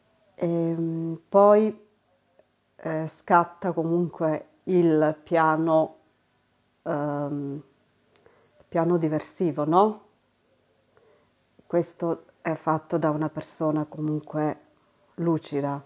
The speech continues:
per cui, eh, viene portata in un posto, eh, sotto acqua corrente fredda. Io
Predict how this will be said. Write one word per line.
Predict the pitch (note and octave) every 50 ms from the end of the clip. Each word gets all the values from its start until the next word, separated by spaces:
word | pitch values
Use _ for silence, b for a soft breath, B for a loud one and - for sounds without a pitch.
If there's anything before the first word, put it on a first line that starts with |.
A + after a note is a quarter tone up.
| _ _ _ _ _ B B B B B B B B B B B B B _ _ -
per | - G3 F#3+ -
cui, | - - F3 E3+ F3 F3+ F#3 - - - _ _
eh, | - - E3 D#3+ D#3+ D#3 D3+ D3+ D3+ D3+ D3+ D#3 D#3 D3+
viene | - F3 F3 F3+ E3+ E3
portata | D#3+ - E3+ D#3+ - _ - E3+ D#3 D#3 D3+ -
in | D3 E3+
un | D#3+ D#3+ D3+
posto, | - D#3+ D3+ C#3+ C#3 - - - - - D3+ D3 D3 D3 - _ b b b b b b b b b b b _ -
eh, | - - -
sotto | - - - F#3 F3+ F#3 - - F#3+ F3
acqua | E3 E3+ E3+ - - F#3
corrente | F3+ - E3 E3 D#3+ E3+ E3 E3+ E3+ D#3 - F3
fredda. | D#3 - - C#3+ C#3+ D3 D#3 D3+ - C#3 C#3 D3 - - -
Io | F#3+ F#3+ F#3+ F3 D#3+ - -